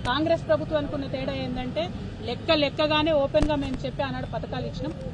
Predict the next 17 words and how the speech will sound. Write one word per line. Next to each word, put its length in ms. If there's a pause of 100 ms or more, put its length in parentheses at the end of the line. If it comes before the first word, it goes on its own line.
(160)
వీళ్ళు 220
మాత్రం 380
మభ్యపెట్టేటటువంటి 840
ప్రయత్నం 520
చేస్తున్నారు. 420 (360)
ఈ 80
అంశాన్ని 480
తెలంగాణ 440
బీసీ 300
సమాజం 420
దయచేసి 380
గుర్తించాలి. 600 (380)
ఎట్లా 220
అయితే 420 (320)
ఓసీల 260
డేటా 280
పెరిగిందో, 460